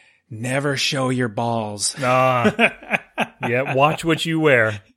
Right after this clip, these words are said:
Speaker 1: Exactly. Your,
Speaker 2: Hey, what do you
Speaker 1: your
Speaker 2: think they
Speaker 1: balls are
Speaker 2: wear
Speaker 1: showing.
Speaker 2: under kilts? Do they have underwear?
Speaker 1: No, as far as I'm aware, I don't think they did.
Speaker 2: Oh, goodness, Braveheart. Oh, man.
Speaker 1: I know, seriously. And riding horses <laughs> like that,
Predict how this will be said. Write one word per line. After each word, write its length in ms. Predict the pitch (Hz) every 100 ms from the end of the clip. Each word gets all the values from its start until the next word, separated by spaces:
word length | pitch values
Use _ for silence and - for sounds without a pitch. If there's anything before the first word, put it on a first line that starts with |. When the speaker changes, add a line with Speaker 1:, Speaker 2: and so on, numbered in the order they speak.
| _ - 403 415
Speaker 1:
Exactly. 760 | 233 - 156 147 151 - 151
Your, 160 | 131 147
Speaker 2:
Hey, 140 | 202
what 160 | 180 196
do 60 | 254
you 40 |
Speaker 1:
your 40 | 254
Speaker 2:
think 180 | 262 -
they 80 | 185
Speaker 1:
balls 100 | 156
are 20 |
Speaker 2:
wear 100 | 185
Speaker 1:
showing. 100 | 170
Speaker 2:
under 180 | 139 120
kilts? 400 | - 135 101 -
Do 140 | 139
they 100 | 170
have 220 | 165 180
underwear? 420 | 139 151 165 202 214 _ _ _ _ _ _ _
Speaker 1:
No, 280 | 135 202 185
as 120 | 143 -
far 140 | 190
as 100 | 180
I'm 80 | 160
aware, 220 | 143 165
I 80 | 135
don't 160 | 139 -
think 100 | 131
they 80 | 123
did. 240 | 151 -
Speaker 2:
Oh, 320 | 110 120 113
goodness, 460 | 95 120 123 117 -
Braveheart. 840 | 127 120 120 110 117 110 - - -
Oh, 240 | 139 123
man. 160 | 117 139
Speaker 1:
I 140 | 160
know, 180 | 170 180
seriously. 600 | 151 185 226 226 214 175
And 520 | 226 247 190 190 208 - _ _ _ _ _
riding 320 | 156 175 214 190
horses 420 | 214 254 185 147
<laughs> 160 | -
like 340 | 226 226 185 170
that, 380 | 196 202 220